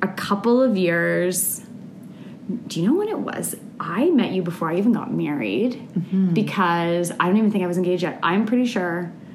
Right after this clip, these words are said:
Speaker 1: I was, like, soul searching and, like, trying to find my way.
Speaker 2: Right.
Speaker 1: And I hadn't even started working in Empire Theaters yet. That's how long ago that was. So those are,
Speaker 2: Right.
Speaker 1: this, we're talking, it's ten years.
Speaker 2: It's for sure.
Speaker 1: So I tell Jenny I'm coming to Toronto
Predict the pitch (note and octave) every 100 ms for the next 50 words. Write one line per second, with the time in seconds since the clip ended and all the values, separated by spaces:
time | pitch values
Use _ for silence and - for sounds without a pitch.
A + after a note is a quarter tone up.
0 | - - - E3+ F3 F#3 F3+ F3 E3+ -
1 | - F3+ E3 - - - G3+ F#3 F#3+ F3
2 | F3+ E3+ E3+ E3+ E3+ F3 E3+ E3+ E3+ E3
3 | D#3+ C#3+ B2+ A3+ F4 - F3+ F3 - -
4 | F#3 F3 F3 F3+ F#3 F#3 F#3+ F#3 F3 F3
5 | E3+ E3 E3 E3 D#3+ D3+ D#3+ - - D#3
6 | D#3 D#3+ D#3 D#3 - D#3+ G#3 C#4 C4+ F#3+
7 | B3+ A#3+ C#4+ C#4+ A#3+ G#3+ - A3+ - -
8 | D#3 D3 F3+ E3+ - - - D#3+ - -
9 | D#3+ - - - - C4+ A#3+ A#3+ A3+ -
10 | - - - - - - - - - -
11 | - - - G#3 G3+ A3 B3 C4 C#4+ D4
12 | D4 - - - - - - - - A#3+
13 | A#3 G3+ F3+ F3+ F#3 F3+ F3+ G3 G3+ -
14 | D#3+ C3 A2 F#3 D4